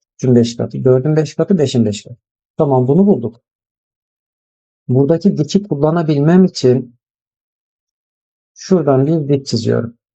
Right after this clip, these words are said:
Bak, ben gidişatı söyleyeyim size. Ondan sonra rahat rahat anlarsınız. Şu an şuradan çizeceğiz.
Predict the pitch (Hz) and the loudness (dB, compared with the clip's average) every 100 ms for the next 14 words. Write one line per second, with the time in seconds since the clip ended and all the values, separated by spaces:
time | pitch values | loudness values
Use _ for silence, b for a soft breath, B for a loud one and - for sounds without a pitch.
0 | _ _ _ _ _ _ _ _ _ _ | _ _ _ _ _ _ _ _ _ _
1 | _ _ _ _ _ _ - 123 143 139 | _ _ _ _ _ _ -16 -14 -4 0
2 | 139 147 - 165 160 - 170 147 131 123 | 0 0 2 0 0 0 0 2 2 0
3 | 151 202 175 143 123 156 175 190 151 147 | 0 0 0 0 0 0 0 -2 -2 0
4 | 120 117 165 143 120 113 - 123 - _ | 0 -2 -2 0 0 -2 -4 -10 -12 _
5 | _ _ _ _ _ _ _ _ - 175 | _ _ _ _ _ _ _ _ -4 -2
6 | 170 185 180 185 185 147 123 131 147 - | 0 0 0 0 -2 -4 0 0 0 -4
7 | - | -14